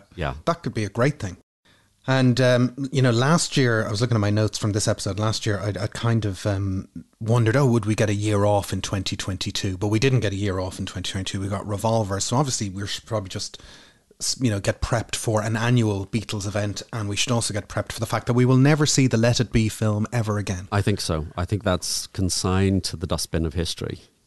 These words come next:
Speaker 1: which is a real
Speaker 2: Hmm.
Speaker 1: shame. It's an absolute shame.
Speaker 2: Yeah, really is, actually. It's part of the story, and it just feels, y-, y-, you know, it kind of reminded me of, you know, when we did the anthology episodes.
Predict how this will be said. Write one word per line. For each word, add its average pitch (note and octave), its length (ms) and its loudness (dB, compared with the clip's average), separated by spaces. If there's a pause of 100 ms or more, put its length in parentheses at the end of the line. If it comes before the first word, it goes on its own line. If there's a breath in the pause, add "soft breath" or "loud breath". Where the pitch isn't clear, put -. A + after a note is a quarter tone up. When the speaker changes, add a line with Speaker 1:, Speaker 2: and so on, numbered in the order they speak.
(140)
Speaker 1:
which - 180 -6
is G#2+ 140 4
a B2+ 80 4
real D#3 440 6
Speaker 2:
Hmm. A2+ 60 2
Speaker 1:
shame. G2 400 0 (280)
It's G2+ 220 -6
an G2 200 2
absolute G#2+ 540 0
shame. D2+ 320 -4 (1200)
Speaker 2:
Yeah, A2 240 0 (260)
really D#3 240 -4
is, A2 160 -4
actually. G2 340 -10 (380 loud breath)
It's - 160 -4
part D#3 300 2
of A#2 80 -2
the G#2+ 60 -6
story, G#2 540 0
and G#2 380 -4 (520 loud breath)
it A#2 120 -4
just - 240 0
feels, A#2+ 400 2
y-, D3 80 -4
y-, B2 60 -6
you C#3+ 520 -2
know, E3 140 4
it D3 80 2
kind G3+ 180 4
of F#3 80 4
reminded D3 420 4
me A2+ 140 6
of, G2 220 -2
you A#2+ 80 2
know, G#2 80 2
when G2+ 180 0
we B2 120 6
did A2 180 2
the F#2+ 260 -2 (100)
anthology B2 680 -2
episodes. - 640 -4